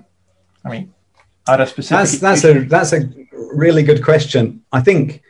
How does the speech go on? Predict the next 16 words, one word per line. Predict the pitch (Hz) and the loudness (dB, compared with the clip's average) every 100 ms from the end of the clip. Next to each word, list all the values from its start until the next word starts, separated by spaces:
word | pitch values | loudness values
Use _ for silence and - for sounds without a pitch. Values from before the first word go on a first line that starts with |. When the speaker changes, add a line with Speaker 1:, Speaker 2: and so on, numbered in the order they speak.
| _ _ _ | _ _ _
Speaker 2:
sometimes | - 180 180 131 | -6 0 2 2
I | 127 | 2
think | 131 123 - | 2 -2 0
politicians | 131 117 131 - 117 107 | 0 0 -2 -4 -4 -6
could | - 110 | -8 -4
do | 127 113 | 0 0
with | 113 | 0
using | 117 113 107 | -4 -2 -2
a | |
bit | - - | 0 2
more | 123 165 139 | 4 4 4
mathematics | 107 107 - - 110 107 - 113 - | 2 -2 -8 -4 -2 -2 -2 -2 0
<laughs> | - | 2
when | 175 | 4
they | - 185 | 4 2
make | - 226 | 2 2